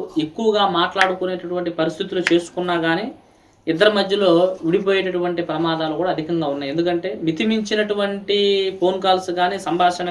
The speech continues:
కానీ అది ఎక్కువగా టార్చర్ అవ్వటము, దాని వలన ఇంకాస్త మనిషిలో ఉన్నటువంటి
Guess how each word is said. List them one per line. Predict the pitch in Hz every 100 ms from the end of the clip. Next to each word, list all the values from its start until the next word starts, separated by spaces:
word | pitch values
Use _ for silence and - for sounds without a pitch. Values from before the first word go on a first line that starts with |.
| 165
కానీ | 170 214 - - - _
అది | 151 160 147
ఎక్కువగా | - 208 202 151
టార్చర్ | 165 - 202 202
అవ్వటము, | 190 190 196 208 214 - - _ - _ _ -
దాని | 156 170 170
వలన | 165 190 208 175 165 180 - _ _ _ -
ఇంకాస్త | 175 185 202 208 - 202 196 190 190 185 185 180 175
మనిషిలో | 180 208 208 208 202 190 185
ఉన్నటువంటి | 190 185 180 185 180